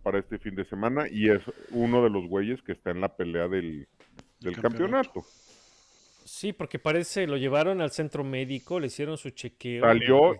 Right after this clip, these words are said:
Speaker 3: todo
Speaker 1: y
Speaker 3: estuvo bien,
Speaker 1: volvió.
Speaker 3: lo dieron de alta y después parece que se desmayó, se medio colapsó y lo tuvieron que llevar al hospital. Lo dieron de alta la siguiente, la siguiente mañana,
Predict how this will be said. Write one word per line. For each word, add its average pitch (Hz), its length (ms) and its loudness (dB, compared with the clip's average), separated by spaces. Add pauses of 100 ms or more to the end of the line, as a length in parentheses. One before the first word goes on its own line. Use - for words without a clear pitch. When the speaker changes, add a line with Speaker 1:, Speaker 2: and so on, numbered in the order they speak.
Speaker 3:
todo 143 140 -4
Speaker 1:
y 131 100 6
Speaker 3:
estuvo 110 280 4
bien, 110 260 0
Speaker 1:
volvió. 123 200 2
Speaker 3:
lo 123 60 -4
dieron 143 300 -4
de 139 140 0
alta 131 480 -4 (460)
y 131 80 -8
después 131 300 -2
parece 175 320 2
que - 80 -14
se 147 140 -2
desmayó, 127 680 -2
se 120 280 -8
medio 117 260 -8
colapsó 143 760 -6
y 117 180 -12
lo 113 160 -10
tuvieron 143 240 -6
que - 100 -16
llevar 123 200 0
al 123 140 -2
hospital. 214 580 -2 (840)
Lo 139 120 -2
dieron 185 280 2
de 170 100 6
alta 175 240 2
la 143 160 2
siguiente, 143 640 -4
la 131 100 0
siguiente 139 380 -6
mañana, 139 500 -4